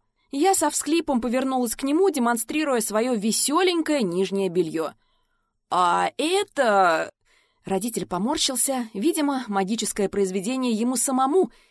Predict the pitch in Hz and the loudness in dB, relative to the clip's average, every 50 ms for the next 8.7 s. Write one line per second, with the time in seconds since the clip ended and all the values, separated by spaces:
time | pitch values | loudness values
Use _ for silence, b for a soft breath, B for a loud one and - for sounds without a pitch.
0 | b b - 226 233 214 - - - 233 254 285 262 269 254 220 175 165 160 - | b b 2 2 4 4 4 2 0 0 0 -2 0 0 0 0 0 -2 -6 -10
1 | 165 - - - - - - _ _ _ _ _ _ _ _ _ _ - - - | -12 -12 -8 -8 -8 -8 -10 _ _ _ _ _ _ _ _ _ _ -4 -2 0
2 | 453 381 427 440 427 427 381 311 285 277 247 277 277 285 277 - - 277 254 - | 2 4 4 4 6 4 4 4 4 2 2 2 0 0 0 0 0 -2 -2 0
3 | 277 320 370 370 359 302 262 196 220 214 - - 185 180 190 190 - _ _ _ | 2 2 4 4 4 4 4 4 2 2 2 2 0 0 0 -2 -6 _ _ _
4 | _ _ _ _ _ _ _ - - - 240 233 247 226 - 254 233 233 - 359 | _ _ _ _ _ _ _ -8 -2 0 0 0 0 0 0 0 2 2 4 4
5 | 381 311 247 220 - - 190 190 220 208 - 214 208 247 247 220 202 - - 214 | 4 2 2 0 2 2 2 2 2 2 2 0 2 2 2 2 0 -2 -2 0
6 | 247 294 330 349 339 392 403 415 403 - - 302 - - 330 294 - 339 339 311 | 0 2 2 2 2 2 2 0 0 0 0 -2 -2 -2 -4 -4 -2 -2 -2 0
7 | 330 320 320 214 202 190 - - 208 196 202 190 - 247 226 220 208 170 156 - | 0 0 0 2 2 0 0 0 0 0 0 0 0 -2 0 0 0 -2 -2 -4
8 | _ _ _ - 277 285 220 190 180 165 165 - - 156 | _ _ _ -2 -2 0 2 2 0 0 -2 -4 -10 -14